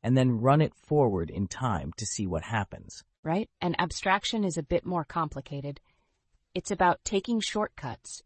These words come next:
Speaker 2: and making generalizations based on our past experiences. For example,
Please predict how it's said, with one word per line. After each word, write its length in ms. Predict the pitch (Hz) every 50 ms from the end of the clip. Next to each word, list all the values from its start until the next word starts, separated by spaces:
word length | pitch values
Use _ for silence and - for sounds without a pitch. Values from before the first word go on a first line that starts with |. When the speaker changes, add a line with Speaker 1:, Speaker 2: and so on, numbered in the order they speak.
| -
Speaker 2:
and 160 | 160 165 165 170
making 360 | 175 180 - - 214 208 180
generalizations 1000 | - 180 165 165 180 180 170 165 160 143 165 160 170 165 - - 143 139 135 -
based 340 | - 156 147 147 - - 165
on 100 | 156 151
our 120 | 143 139
past 360 | - - 143 135 139 - -
experiences. 880 | - - - - - 165 160 147 127 110 147 - - - - - - - _ _ _ _ _ _ _ _ _
For 140 | _ - 185
example, 580 | 175 160 - 190 190 190 175 - 139 131 139